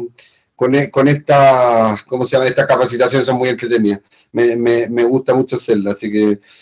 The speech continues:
cuenten conmigo, escríbanme, ahí está mi correo.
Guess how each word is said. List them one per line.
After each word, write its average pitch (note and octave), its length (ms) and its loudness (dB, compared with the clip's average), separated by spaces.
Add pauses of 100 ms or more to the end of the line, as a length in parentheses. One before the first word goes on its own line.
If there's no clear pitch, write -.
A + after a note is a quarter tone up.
(200)
cuenten D#3 340 0
conmigo, D#3 560 2
escríbanme, D#3+ 640 4
ahí D#3 160 4
está E3 160 2
mi F4 100 6
correo. D3+ 480 2